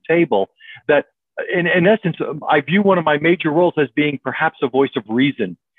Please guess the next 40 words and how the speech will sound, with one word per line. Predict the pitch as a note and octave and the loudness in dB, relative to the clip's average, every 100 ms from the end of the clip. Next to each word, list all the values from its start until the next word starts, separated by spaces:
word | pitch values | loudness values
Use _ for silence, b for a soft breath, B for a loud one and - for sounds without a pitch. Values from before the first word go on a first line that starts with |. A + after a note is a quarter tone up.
| b - | b -4
in, | B2 | -2
in, | - C3 | 0 -2
in, | B2 B2+ - | 0 -2 -2
in | B2+ A#2+ | -4 0
what's | C3+ - | 0 0
going | B2+ B2 | 0 2
on | B2 | 2
out | A#2+ | 0
there | A#2 | 0
to | G#2+ | -2
try | - A#2 | -2 -2
to | A2 - | -4 -4
sort | A#2+ A2 | 0 2
out | A2 G2 - _ - | 2 -2 -6 _ -8
some | A#2 | -4
of | A2+ | -2
the | G#2 | -2
issues. | G#2 - F2+ | -4 -4 -8
And, | A#2+ B2 | -8 -4
and, | C#3+ | -2
and | C3+ D#3+ | -2 0
that's, | F3 - - _ - | -2 -4 -18 _ -2
that's | D3 - | -2 0
really | C#3+ D3 | 2 4
why | C3+ C3 | 4 2
I'm | B2 | 2
here | C3 | 0
today. | - C3+ B2+ | 0 0 0
And | A#2+ | 0
that's | A#2+ - | -2 -2
really | B2 A2+ | -2 -2
been | A#2 G#2+ | -2 -2
my | G#2+ | -2
mission, | A2 A#2+ G#2+ - _ b | -2 -2 -4 -10 _ b
really, | D#3 E3 - | 2 2 0
for | A#2+ | 0
the | |
last | A#2 A#2 A#2+ - _ - | 2 2 0 -4 _ -4
five | A#2+ A#2+ A2 | 0 0 2
years. | B2+ F#2+ | 0 0